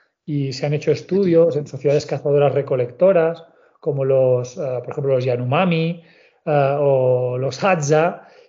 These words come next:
y lo que se veía es que por diferentes motivos, entre ellos la exposición a, a la naturaleza de un mucho, de un modo mucho más salvaje, de un modo mucho más wild, ¿no? Ah,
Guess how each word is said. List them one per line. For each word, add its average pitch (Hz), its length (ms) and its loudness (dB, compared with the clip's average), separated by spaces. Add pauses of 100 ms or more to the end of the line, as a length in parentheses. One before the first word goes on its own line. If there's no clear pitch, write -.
y 160 560 -2
lo 151 180 -2
que 160 180 -4
se 156 140 0
veía 196 760 2
es 156 180 -2
que 143 140 -2
por 170 260 8
diferentes 143 540 -2
motivos, 147 580 -2
entre 139 340 2
ellos 147 380 2 (180)
la 151 200 0
exposición 147 1040 0 (360)
a, 147 240 -2
a 160 200 -2
la 165 140 4
naturaleza 147 720 -2
de 139 100 -6
un 143 100 -6
mucho, 151 320 -6
de 147 200 -8
un 147 100 -4
modo 147 280 2
mucho 147 340 -6
más 135 580 -8 (160)
salvaje, 151 540 2
de 147 60 4
un 139 60 -6
modo 143 160 -2
mucho 143 200 -2
más 135 240 -2
wild, 160 380 4
¿no? 160 340 -8 (460)
Ah, 139 800 0